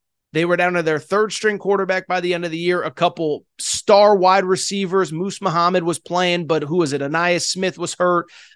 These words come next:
Uh, a couple other guys were hurt. And I just bring it up because a lot of young players got thrown into the fire last year. Well, guess what? The starters are back. The guys that played in place of them are back.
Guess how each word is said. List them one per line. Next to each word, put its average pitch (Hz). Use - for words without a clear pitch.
Uh, 151
a 143
couple 190
other 185
guys 170
were 165
hurt. 175
And 196
I 185
just 220
bring 220
it 208
up 214
because 175
a 165
lot 170
of 180
young 185
players 208
got 165
thrown 180
into 190
the 156
fire 170
last 196
year. 214
Well, 156
guess 180
what? 175
The 151
starters 202
are 208
back. 196
The 151
guys 160
that 156
played 170
in 143
place 196
of 196
them 196
are 185
back. 175